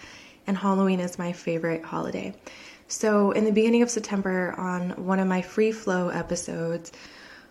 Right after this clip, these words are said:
I think it was on the full moon, yeah, or the new moon, I'm not sure. <laughs> But, um, I was talking about all the signs and epiphanies I was getting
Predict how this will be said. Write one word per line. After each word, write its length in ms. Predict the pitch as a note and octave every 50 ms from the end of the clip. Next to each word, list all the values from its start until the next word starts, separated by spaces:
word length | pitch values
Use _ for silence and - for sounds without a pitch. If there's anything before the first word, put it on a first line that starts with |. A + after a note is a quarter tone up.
| - - -
I 60 | G3
think 180 | F3+ - G3 F#3+
it 40 | F#3+
was 100 | F#3 F3+
on 80 | F3+
the 80 | F3+ F3
full 240 | - - E3+ E3 E3+
moon, 460 | E3+ E3 E3 D#3+ D#3+ E3 E3+ F3 F#3 - -
yeah, 300 | - G3+ - - - G3+ -
or 120 | - G3 F#3+
the 100 | F#3 F3+
new 140 | F3+ E3+
moon, 180 | E3 - - -
I'm 160 | - F#3+ G3+
not 140 | G3 - -
sure. 160 | - - - -
<laughs> 640 | C#4 C4 A#3 G#3 G3+ C4+ D4 D4 D#4 - - -
But, 340 | - A#3 G#3+ A#3 A3+ A3 -
um, 420 | - G#3 G3+ G3+ G3+ G#3 A#3+ B3+ - - - - - - - - - - - - - -
I 420 | G#3+ G#3+ G#3 G#3 G#3 G#3 G3+ G3+
was 180 | G3 G#3 G#3 -
talking 240 | G#3+ G#3+ G#3+ B3+ B3+
about 240 | C4 B3 A3+ -
all 180 | G#3+ G#3+ A3 A3+
the 560 | G#3 G#3 G#3 G#3 G3+ G3 F#3+ F3+ F3+ F3+ - -
signs 800 | - - - - F#3+ F3+ F#3 G3 G#3+ A3 G#3+ G3+ F#3+ F#3 F3+ F3+
and 400 | - - G3 F#3 F3+ F3 F3 F3
epiphanies 640 | - F#3 F3+ - - F#3 - - F#3 F#3 F3 F3 E3+ F3
I 80 | E3+
was 160 | E3 E3 -
getting 500 | - - E3+ E3+ E3 E3 E3 E3 E3 E3